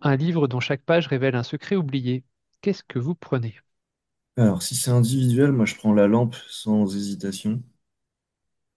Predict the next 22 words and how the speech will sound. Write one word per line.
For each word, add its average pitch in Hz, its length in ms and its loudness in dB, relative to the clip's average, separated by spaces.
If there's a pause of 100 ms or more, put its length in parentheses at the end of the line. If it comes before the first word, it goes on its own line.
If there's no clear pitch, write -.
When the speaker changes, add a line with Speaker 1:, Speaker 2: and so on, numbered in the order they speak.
(140)
Speaker 2:
Tout - 100 -12
simplement 120 440 0
parce 110 200 -4
que 104 120 -2
le, 92 400 2
ça 98 140 -2
me 95 40 0
fait 95 140 -2
penser 101 340 0
à, 85 400 0
ça 87 120 -8
me 90 80 0
fait 90 120 -8
penser 95 280 -4
à 95 40 0
pas 98 120 0
mal 117 160 4
de 104 60 4
petites 90 200 -6
choses. 123 420 2
Et, 101 160 2
euh, 87 380 4